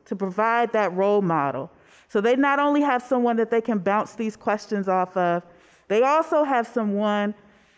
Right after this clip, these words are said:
that looks like them or who ha-, has had a similar lived experience that they can see as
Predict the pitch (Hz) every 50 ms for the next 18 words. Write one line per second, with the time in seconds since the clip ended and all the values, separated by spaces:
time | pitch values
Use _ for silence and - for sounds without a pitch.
0 | _ _ 156 151 185 180 156 185 185 202 208 208 208 - - 233 208 202 208 208
1 | 208 185 185 180 175 175 170 165 165 - - 180 175 170 175 175 208 185 180 175
2 | 202 180 - - - 190 185 180 180 180 - - _ _ _ _ _ - 240 226
3 | 226 208 208 208 - - 247 233 233 226 220 214 202 196 202 202 - - 196 202
4 | 202 190 185 185 180 - - - 202 196 190 175 165 160 156 135 - - _ _
5 | _ _ _ _ _ _ - _ _ - 208 208 208 269 294 339 - 311 269 247
6 | - - 277 269 269 - - 214 214 208 202 196 190 190 185 185 185